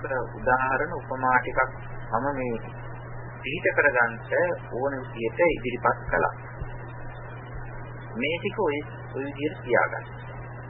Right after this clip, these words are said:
මේක හැන්දක් වගේ. මේ ටික හැන්-, හැඳි වගේ. මේ උදා-, උදාහරණ උපකාරණ පදාර්ථ ටික. අපි මේ බලමු මේ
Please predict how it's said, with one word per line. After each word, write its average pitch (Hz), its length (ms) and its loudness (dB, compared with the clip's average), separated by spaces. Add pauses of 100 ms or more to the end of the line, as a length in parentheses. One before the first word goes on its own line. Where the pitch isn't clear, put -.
(1400)
මේක 117 240 2 (460)
හැන්දක් 147 580 0
වගේ. 92 260 -6
මේ 117 160 -2
ටික 127 200 -4 (500)
හැන්-, 139 340 -2 (100)
හැඳි 139 300 0
වගේ. - 300 2 (320)
මේ 117 200 -4
උදා-, 110 360 6 (180)
උදාහරණ 107 480 2
උපකාරණ 101 600 2 (220)
පදාර්ථ 113 420 8
ටික. - 240 -6 (2500)
අපි 233 260 0 (120)
මේ 120 380 -2 (840)
බලමු 170 440 4 (840)
මේ 143 360 0